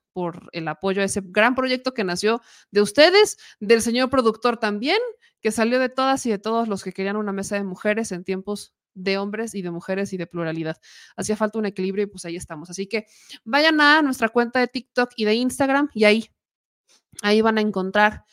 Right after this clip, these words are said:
este, pues este pequeño fragmentito de lo que vivimos en la brigada, hablando de Versus. Obviamente en el canal de YouTube de la Brigada para la Libertad, pues encontrarán el video completo. Y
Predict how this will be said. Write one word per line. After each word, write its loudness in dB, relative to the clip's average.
este, 0
pues -6
este -8
pequeño -4
fragmentito -6
de -6
lo -4
que -6
vivimos -8
en -8
la -4
brigada, -4
hablando -8
de -2
Versus. -6
Obviamente 0
en -4
el -8
canal -4
de 0
YouTube -6
de -4
la -4
Brigada -2
para -6
la -4
Libertad, -4
pues -16
encontrarán -6
el -12
video -6
completo. -4
Y 6